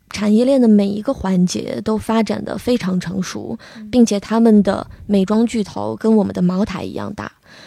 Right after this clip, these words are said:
Speaker 2: 哦。
Speaker 1: 所以说，一个新的非常 promising 的细分赛道发展到一定程度，出了一些长得很不错，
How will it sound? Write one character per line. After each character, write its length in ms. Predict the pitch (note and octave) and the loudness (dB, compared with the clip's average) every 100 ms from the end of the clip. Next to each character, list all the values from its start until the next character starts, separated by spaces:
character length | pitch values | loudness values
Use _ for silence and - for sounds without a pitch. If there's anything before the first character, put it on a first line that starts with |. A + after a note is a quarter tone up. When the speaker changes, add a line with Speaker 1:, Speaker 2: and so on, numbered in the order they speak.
| - | -20
Speaker 2:
哦。 160 | G#3 | -18
Speaker 1:
所 180 | G#3 A#3+ | -4 2
以 120 | C#4 | 2
说， 300 | A#3+ B3+ C4 C4+ _ | 2 2 0 -2 _
一 160 | - G3+ | -4 -4
个 180 | G#3+ B3 | 0 0
新 380 | - C4+ C4+ C4 | 0 -2 0 2
的 200 | A3 - | 0 -2
非 120 | - | -6
常 200 | C4 A3 | -2 0
promising 680 | G#3+ A#3 B3 A#3 G3+ G3+ G3+ | 0 2 6 6 4 -2 -4
的 260 | A3+ A2+ - | -4 -4 -6
细 200 | - A3+ | -4 -4
分 320 | G3 A3 A3+ | 2 2 2
赛 220 | A3+ A#3+ G3 | 0 -2 -2
道 260 | F#3+ - - - | -4 -6 -14 -20
发 220 | - - C4 | -8 -2 2
展 140 | A3 | 2
到 120 | G3+ | 2
一 80 | G3+ | 0
定 180 | G3+ A3 | 4 4
程 260 | - G3 G3 | 2 -4 -4
度， 240 | A3 - - - | -4 -6 -12 -20
出 220 | - C4 | -10 -4
了 120 | C#4 A#3+ | -2 -2
一 160 | A#3+ | -2
些 500 | G#3+ - A3+ A3+ A#3 - _ _ | -2 0 2 2 0 -6 _ _
长 260 | - G#3 A3 | -2 0 0
得 140 | A3 | -2
很 400 | G#3 - G#3+ G3+ - _ | -2 -2 -6 -6 -12 _
不 100 | - | -6
错， 360 | G3 - G#3+ | -6 -4 -4